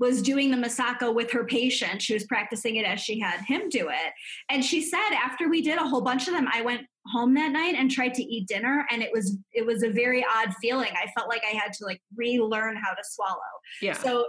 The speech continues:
Speaker 1: in one person's experience, she found that just doing Masakos for one day kind of changed how she swallowed later that night.
Speaker 2: Interesting.
Speaker 1: So just an anecdote.
Speaker 2: Yeah,
Speaker 1: Yeah.
Speaker 2: yeah, interesting.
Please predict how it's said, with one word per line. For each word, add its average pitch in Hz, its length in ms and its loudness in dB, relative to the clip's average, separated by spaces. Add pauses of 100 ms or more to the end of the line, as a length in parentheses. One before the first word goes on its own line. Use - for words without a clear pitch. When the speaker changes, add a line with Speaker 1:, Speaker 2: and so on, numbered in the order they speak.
Speaker 1:
in 254 240 4
one 285 320 2
person's 262 800 2 (160)
experience, 262 840 -2 (360)
she - 180 0
found 285 260 2
that 233 100 2
just 269 180 0
doing 254 260 0
Masakos 233 560 0
for 220 140 0
one 214 240 -2
day 262 340 0
kind 202 160 -4
of 202 140 -8
changed 220 580 -2
how 202 140 -2
she 196 220 -6
swallowed 196 500 -2 (100)
later 175 140 -12
that 175 260 -10
night. - 460 -14
Speaker 2:
Interesting. - 680 -14
Speaker 1:
So 190 460 -4 (180)
just 359 220 -2
an 285 100 4
anecdote. 220 720 -2
Speaker 2:
Yeah, 247 180 -4
Speaker 1:
Yeah. - 200 -2
Speaker 2:
yeah, 202 180 -10
interesting. - 640 -14